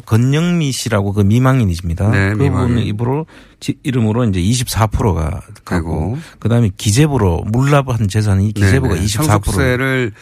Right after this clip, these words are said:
Speaker 2: 주식으로 대신 낸 거.
Speaker 1: 예, 그걸 이십 프로를 이제
Speaker 2: 가져가고.
Speaker 1: 기재부가 가져가고, 그다음에 청계재단으로 오프로를 이제
Speaker 2: 예, 기부를
Speaker 1: 기부를 하죠.
Speaker 2: 하고. 예.
Speaker 1: 뭐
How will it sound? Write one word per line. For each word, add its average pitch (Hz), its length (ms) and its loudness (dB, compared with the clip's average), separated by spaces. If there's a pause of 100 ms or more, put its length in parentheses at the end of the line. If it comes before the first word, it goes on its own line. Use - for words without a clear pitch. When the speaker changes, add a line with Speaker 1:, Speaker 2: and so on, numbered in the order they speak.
(140)
Speaker 2:
주식으로 131 320 -4
대신 110 260 -2
낸 90 240 0
거. 80 220 -6
Speaker 1:
예, 101 140 4
그걸 120 260 0
이십 123 240 0
프로를 87 500 0
이제 87 160 -6
Speaker 2:
가져가고. 85 280 -4
Speaker 1:
기재부가 87 340 -2
가져가고, 85 580 -2 (240)
그다음에 120 300 4
청계재단으로 139 760 2
오프로를 90 580 -4 (180)
이제 92 140 -2
Speaker 2:
예, - 20 -4
기부를 78 240 -6
Speaker 1:
기부를 92 340 0
하죠. 92 220 -2
Speaker 2:
하고. 101 100 -4 (160)
예. 78 380 -6
Speaker 1:
뭐 190 200 2